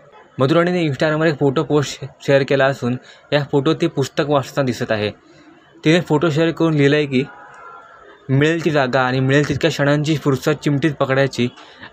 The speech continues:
आणि जमेल तितकं वाचायचं. भले एक पुस्तक वाचायला महिना लागो, पण ते पुरं करायचं. वाचलं नाही काही चांगलं तर फार अस्वस्थ होतं." तिने पुढे लिहिलं आहे की,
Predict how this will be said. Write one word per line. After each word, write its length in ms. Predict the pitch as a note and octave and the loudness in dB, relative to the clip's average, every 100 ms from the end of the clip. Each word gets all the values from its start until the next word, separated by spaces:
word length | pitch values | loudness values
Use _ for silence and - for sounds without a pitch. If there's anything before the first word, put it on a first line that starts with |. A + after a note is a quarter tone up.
| - | -4
आणि 140 | C#3 | -2
जमेल 400 | D3 D3 E3+ E3+ | 0 2 2 0
तितकं 240 | F3+ - E3+ | -2 -2 0
वाचायचं. 480 | C3+ - A#2 G#2 G2+ - - - | 2 0 -2 -2 -4 -6 -18 -14
भले 340 | G#2+ C#3 D#3 | -2 2 2
एक 120 | D#3+ | 0
पुस्तक 280 | - C#3 - D3+ | -2 -4 -2 2
वाचायला 340 | C#3+ C#3+ D3+ | 2 2 0
महिना 300 | D3 C3 C#3+ | 2 2 2
लागो, 240 | C3+ A2 G2+ - - - - | 0 0 -4 -8 -20 -20 -4
पण 140 | D3+ D3+ | -2 0
ते 40 | |
पुरं 340 | E3 D3+ D3 C3+ | 0 2 4 4
करायचं. 380 | A#2 G#2 G#2+ G#2 - - - - - | 2 0 -4 -10 -14 -20 -20 -20 -4
वाचलं 420 | A#2+ C3 D3+ E3 | -2 0 2 2
नाही 320 | D#3+ D3 E3 | 2 2 0
काही 220 | D#3 C#3+ D3 | 0 -2 0
चांगलं 380 | D3 C#3 B2+ B2+ | 0 2 0 0
तर 80 | C3+ | -4
फार 180 | - D3+ | 0 0
अस्वस्थ 420 | B2+ - B2 - | 0 -2 -4 -2
होतं." 220 | A#2 G2 G#2 - - - - - - _ _ _ _ | -2 -2 -8 -14 -20 -20 -20 -20 -20 _ _ _ _
तिने 140 | D#3+ | 0
पुढे 260 | E3+ D#3 E3 | 0 2 2
लिहिलं 220 | D#3+ C#3 | 2 0
आहे 80 | B2+ | -2
की, 240 | B2 C3 | -2 -2